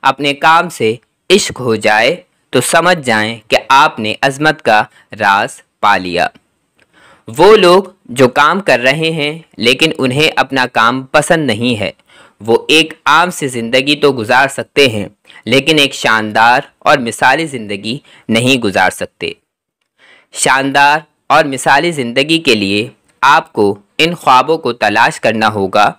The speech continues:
जिनके लिए आपको दुनिया में भेजा गया। याद रखिए,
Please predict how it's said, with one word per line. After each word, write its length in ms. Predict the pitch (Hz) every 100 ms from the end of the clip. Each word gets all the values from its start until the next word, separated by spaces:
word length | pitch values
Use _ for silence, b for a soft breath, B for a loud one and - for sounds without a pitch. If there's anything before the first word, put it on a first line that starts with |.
| _ b b 113
जिनके 400 | 139 175 160 127
लिए 360 | 98 104 143 - _ -
आपको 420 | 143 160 - 104 117 - -
दुनिया 400 | 113 131 139 151
में 260 | 110 107 151 _ 95
भेजा 360 | 131 117 110
गया। 300 | 92 90 76 - _ _ _ _ _ _ _ _ b b b 117
याद 280 | 131 165 196
रखिए, 520 | 190 180 165 175